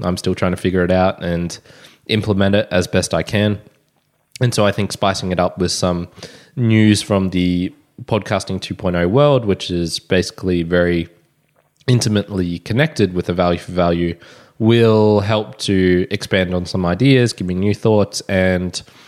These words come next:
uh, it just makes it a bit more fun for me, a bit more fun for the ecosystem, and et cetera, et cetera. So that's it for today. Thank you for tuning in to the Value for Value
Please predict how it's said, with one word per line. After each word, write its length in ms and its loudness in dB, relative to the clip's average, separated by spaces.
uh, 100 2
it 80 -4
just 160 -4
makes 200 0
it 40 4
a 60 -2
bit 140 0
more 120 -2
fun 200 -2
for 120 -8
me, 280 0
a 60 -2
bit 400 -4
more 120 2
fun 200 -2
for 100 -6
the 200 2
ecosystem, 600 -4
and 460 -6
et 100 -4
cetera, 460 -2
et 100 -4
cetera. 400 0
So 140 0
that's 220 0
it 340 2
for 220 0
today. 400 2
Thank 320 -8
you 100 -10
for 200 -6
tuning 320 -2
in 180 -2
to 160 -6
the 300 -2
Value 360 0
for 140 -8
Value 380 0